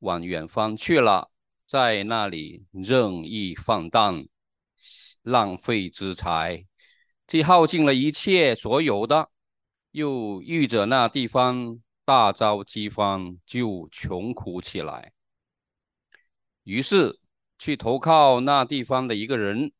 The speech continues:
那人打发他到田里去放猪，他恨不得拿猪所吃的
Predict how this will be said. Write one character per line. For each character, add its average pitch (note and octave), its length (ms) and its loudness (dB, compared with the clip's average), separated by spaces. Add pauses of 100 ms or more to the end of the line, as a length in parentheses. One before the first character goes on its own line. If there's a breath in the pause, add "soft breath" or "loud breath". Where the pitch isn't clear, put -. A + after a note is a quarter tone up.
(280)
那 D3+ 200 4
人 B2+ 220 2
打 F#2 180 2
发 A#2+ 140 0
他 C3 440 2 (420)
到 C#3 180 0
田 A#2 260 -2
里 G2+ 100 -4
去 A#2+ 280 -2
放 B2 340 2
猪， G3 380 0 (680)
他 G2+ 540 0
恨 D3 260 0
不 C#3 140 2
得 A#2 220 4
拿 F#2+ 260 -2
猪 D3 240 -4
所 G2+ 220 -4
吃 D#3+ 260 -2
的 C#3+ 240 4